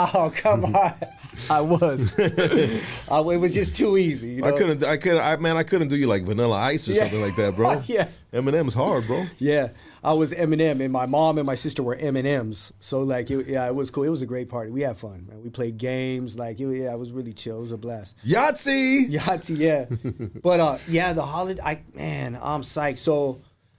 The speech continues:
Speaker 1: my sister's gonna cook the day before Thanksgiving, so we're gonna do the family thing there, which works out perfect because I'm gonna work on Thanksgiving Day and get that time and a half.
Speaker 2: Okay.
Speaker 1: You know? Um, but yeah, I'm, I'm, I'm so psyched about it. Like,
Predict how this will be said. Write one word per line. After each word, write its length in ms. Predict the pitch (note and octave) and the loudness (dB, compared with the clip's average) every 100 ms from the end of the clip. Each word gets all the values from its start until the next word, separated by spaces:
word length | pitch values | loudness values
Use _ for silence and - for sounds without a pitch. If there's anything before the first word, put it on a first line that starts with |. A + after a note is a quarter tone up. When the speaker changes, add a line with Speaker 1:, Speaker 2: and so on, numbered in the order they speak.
| _ - | _ -6
Speaker 1:
my 140 | D3 | -2
sister's 400 | C#3+ A3 - A#3 | -2 -2 -4 -4
gonna 200 | B3+ F#3+ | 0 0
cook 440 | - F3 F#3+ F#3+ - | 2 2 4 2 -4
the 120 | D3 | -4
day 200 | C#3 D#3 | 0 2
before 380 | E3 C#3 - D#3+ | 2 0 2 2
Thanksgiving, 540 | D3+ C3 A#2 C#3 B2+ A#2 | 2 -4 -4 -4 -4 -4
so 140 | C#3 | -2
we're 160 | C3+ D#3 | 0 2
gonna 180 | D3+ | 2
do 120 | C#3 C#3+ | 0 -4
the 100 | C3+ | -4
family 300 | C#3+ C3+ C3 | -4 -4 -4
thing 160 | C#3 | -4
there, 160 | B2+ C3 | -4 -4
which 220 | B2 A2 | -4 -6
works 280 | C3 D3+ D3+ | -2 -2 -2
out 160 | C#3 | -6
perfect 380 | - D3+ C#3 C#3 | -2 -4 -4 -6
because 280 | B2+ A#2 A#2+ | -8 -6 -6
I'm 200 | A#2+ B2+ | -4 -4
gonna 160 | C#3 B2 | -2 -2
work 480 | A2+ C3+ C#3+ C#3 - | -2 0 -2 -4 -10
on 180 | B2+ B2 | -8 -4
Thanksgiving 500 | C3 A2+ C3 A#2+ G#2+ | -6 -6 -6 -6 -6
Day 320 | A2+ G#2+ A2+ | -8 -8 -10
and 340 | A#2+ A#2 G#2+ | -10 -10 -10
get 160 | G#2+ A#2 | -10 -8
that 140 | A2+ | -8
time 260 | G#2+ A#2 G#2+ | -8 -10 -10
and 80 | G2+ | -10
a 40 | |
half. 340 | G#2 F#2+ E2+ - _ _ | -12 -12 -16 -20 _ _
Speaker 2:
Okay. 320 | G2+ A2+ C3+ - - | -8 -4 -4 -4 -10
Speaker 1:
You 140 | A#2 A#2 | -18 -8
know? 280 | A#2+ A#2 A#2 _ _ _ _ - | -6 -6 -8 _ _ _ _ -6
Um, 380 | C#3+ B2+ A#2 G2+ - _ _ B2 | -2 -2 -4 -8 -18 _ _ -4
but 280 | C3+ C3+ | -2 -2
yeah, 360 | C3 B2 A#2 A2 | -4 -6 -4 -6
I'm, 200 | - A#2+ | -6 -8
I'm, 280 | A#2 B2 A#2+ A#2+ | -8 -10 -10 -12
I'm 200 | - B2 | -12 -10
so 180 | A#2 - | -10 -12
psyched 400 | G#2+ - A2+ G#2 | -14 -10 -10 -10
about 300 | A2+ A#2 A#2 | -12 -10 -8
it. 200 | A#2+ C3 | -10 -12
Like, 220 | B2 A2+ | -12 -12